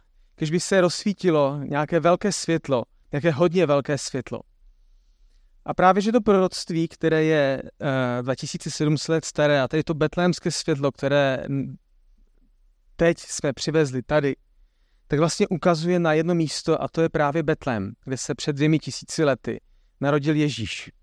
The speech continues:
A obě dvě ty proroctví, tomu to proroctví i tento symbol vlastně věří,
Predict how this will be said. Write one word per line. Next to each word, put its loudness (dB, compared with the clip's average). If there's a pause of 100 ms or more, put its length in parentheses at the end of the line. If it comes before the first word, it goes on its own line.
(880)
A 0
obě 2
dvě 6
ty -2
proroctví, 0
tomu -2
to -6
proroctví 2
i 0
tento 0
symbol 0
vlastně -4
věří, -2